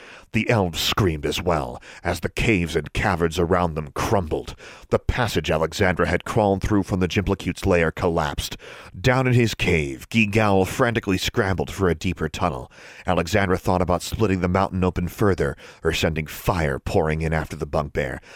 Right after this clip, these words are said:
But then she became fascinated with the magic flickering and coruscating around her fingertips. Pouring through her,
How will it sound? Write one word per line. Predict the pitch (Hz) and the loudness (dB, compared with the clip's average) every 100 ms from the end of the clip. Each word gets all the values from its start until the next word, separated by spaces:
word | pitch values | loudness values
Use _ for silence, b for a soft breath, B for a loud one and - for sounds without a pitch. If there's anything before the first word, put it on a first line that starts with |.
| B | B
But | - - | -6 -2
then | 113 113 | -2 0
she | 127 | 0
became | 113 117 113 | 0 -2 -4
fascinated | - - 117 - 76 69 71 | -4 -4 -2 -2 -4 -6 -8
with | - | -6
the | 92 | -4
magic | 92 95 - - | -2 -2 -4 -8
flickering | - 117 - - | -6 -6 -6 -12
and | 60 | -10
coruscating | - 117 95 - 76 73 | -6 -2 -2 -2 -4 -4
around | 82 82 80 | -2 0 0
her | 85 | -2
fingertips. | - 104 76 - 65 - - B B - | -6 -6 -6 -8 -12 -12 -14 B B -10
Pouring | - 101 78 76 | -2 0 0 -2
through | - 90 | 0 0
her, | 80 71 | 0 -2